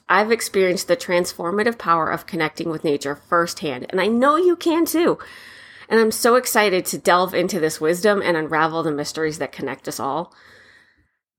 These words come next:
From wildlife to companion animals and the environment, we dive into all of that in this course, and we explore how living in harmony with nature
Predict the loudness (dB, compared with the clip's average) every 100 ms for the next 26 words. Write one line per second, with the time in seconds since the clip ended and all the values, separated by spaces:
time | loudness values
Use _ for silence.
0 | _ _ -4 0 2 4 4 4 4 2
1 | 2 0 0 0 -2 -4 0 2 2 2
2 | 2 2 2 0 0 0 0 -2 -2 -2
3 | 0 0 0 -6 _ _ -4 0 2 0
4 | -2 0 2 2 2 2 0 -2 -8 -10
5 | -10 -10 -12 -10 -2 0 2 0 -4 0
6 | 0 2 0 2 2 4 4 2 2 0
7 | 2 0 0 -2 0 -2 -2 -6 -6